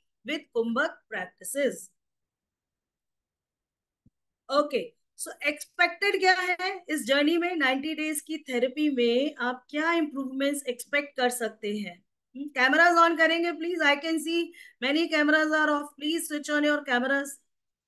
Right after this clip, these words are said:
So क्या मिलेगा आपको? Reversal की एनर्जी बढ़ेगी, digestion अच्छा हो जाएगा, नींद अच्छी आनी शुरू हो जाएगी जो बहुत time से नहीं आ रही है।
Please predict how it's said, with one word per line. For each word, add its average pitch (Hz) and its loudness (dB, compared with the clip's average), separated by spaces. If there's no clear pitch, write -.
So 294 -14
क्या 330 2
मिलेगा 320 4
आपको? 311 0
Reversal 277 0
की 320 -2
एनर्जी 247 2
बढ़ेगी, 285 0
digestion 277 2
अच्छा 294 0
हो 294 4
जाएगा, 269 2
नींद 240 0
अच्छी 240 -2
आनी 240 2
शुरू 226 -2
हो 226 8
जाएगी 220 2
जो 226 -2
बहुत 240 -2
time 240 -2
से 240 -6
नहीं 226 -2
आ 220 0
रही 214 0
है। 214 -6